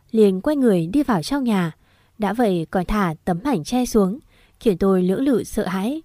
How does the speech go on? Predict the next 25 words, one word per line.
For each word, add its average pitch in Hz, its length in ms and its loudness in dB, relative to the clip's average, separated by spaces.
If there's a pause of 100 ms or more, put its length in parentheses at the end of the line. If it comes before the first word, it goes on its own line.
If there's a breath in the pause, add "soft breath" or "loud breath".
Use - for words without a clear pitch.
không 220 160 2
dám 180 220 -2
hò 220 180 -2
hè 190 260 0
bước 254 220 2
đi 226 280 2 (240 soft breath)
dù 190 320 2
là 165 220 -2
một 160 180 -4
chút. 277 240 0 (680)
Tôi 196 160 2
sợ, 190 260 0 (380)
tôi 202 260 4
thật 196 180 -2
sự 170 280 0
rất 311 240 -2
sợ 208 220 2 (280)
sẽ 254 300 -2
có 208 180 -4
chuyện 269 220 -2
gì 190 180 -2
đó 170 300 -4
xảy 220 240 -2
ra 285 180 -2
với 190 200 0